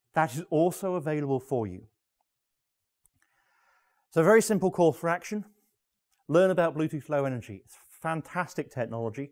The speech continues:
I would say that, I wrote it. Um, if you've got any questions, then just come and ask me, other people in the Bluetooth sig, Bluetooth sig staff.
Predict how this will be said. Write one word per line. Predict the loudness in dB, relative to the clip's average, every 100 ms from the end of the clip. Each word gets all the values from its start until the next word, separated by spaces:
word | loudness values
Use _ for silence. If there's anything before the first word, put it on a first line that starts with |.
| _
I | -2
would | -2 -4
say | -6 -6
that, | -6
I | -8
wrote | -6 -8 -10
it. | -18 _ _ -20 -20 -4
Um, | 4 6 6 2 -6 -16 -20 _ _ _ _ _ _ _ _ _
if | 0 2
you've | 2 2 0 2
got | 2
any | 2 -2
questions, | 2 0 0 -6 -6 -2
then | 0 0 -2
just | -4 -6
come | 0 2
and | 2
ask | 0 0
me, | 0 2 0 0 -2 -6 -14 _ _ _ -8
other | -6 -4
people | -4 -2 -2
in | 0
the | 0
Bluetooth | -2 -4 -8
sig, | -6 -4 -4 -4
Bluetooth | -6 -6
sig | -8 -8
staff. | -4 -2 -2 -2 -8